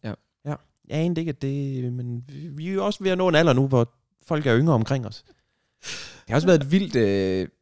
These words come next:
Speaker 1: opkald at få, som ham, ham kollegaen, der overtager bussen.
Speaker 2: Ja,
Speaker 1: Sådan,
Speaker 2: det er
Speaker 1: "Hey,
Speaker 2: rigtigt.
Speaker 1: øh, kan du overtage atteneren?"
Speaker 2: <laughs> Det er rigtigt,
Speaker 1: Det er
Speaker 2: fordi
Speaker 1: Mogens,
Speaker 2: der
Speaker 1: han
Speaker 2: står
Speaker 1: er, han er blevet anholdt, så, øh.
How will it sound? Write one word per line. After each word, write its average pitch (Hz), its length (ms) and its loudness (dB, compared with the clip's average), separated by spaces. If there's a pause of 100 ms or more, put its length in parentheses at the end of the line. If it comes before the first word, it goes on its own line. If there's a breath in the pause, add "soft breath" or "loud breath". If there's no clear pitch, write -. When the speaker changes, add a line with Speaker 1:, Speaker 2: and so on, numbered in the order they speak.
(360)
Speaker 1:
opkald - 440 0
at 110 80 -2
få, 143 280 0
som 113 160 -6
ham, 123 220 -2
ham 123 140 -2
kollegaen, 127 580 -2
der 107 60 -6
overtager 123 440 -4
bussen. - 380 -10 (840 soft breath)
Speaker 2:
Ja, - 60 -2
Speaker 1:
Sådan, 160 140 4
Speaker 2:
det 196 60 6
er 226 40 8
Speaker 1:
"Hey, 254 40 6
Speaker 2:
rigtigt. 202 300 4
Speaker 1:
øh, 156 60 2
kan 160 140 -2
du 220 140 2
overtage 214 440 4
atteneren?" 165 400 0
Speaker 2:
<laughs> - 0 -
Det - 40 8
er - 540 0
rigtigt, - 140 0
Speaker 1:
Det 175 140 4
er 170 60 2
Speaker 2:
fordi 202 140 6
Speaker 1:
Mogens, 214 300 6
Speaker 2:
der 202 40 2
Speaker 1:
han 196 60 2
Speaker 2:
står 196 100 4
Speaker 1:
er, 156 160 4
han 175 100 2
er 180 40 -2
blevet 175 160 6
anholdt, 185 500 2
så, 147 100 -4
øh. 135 280 -2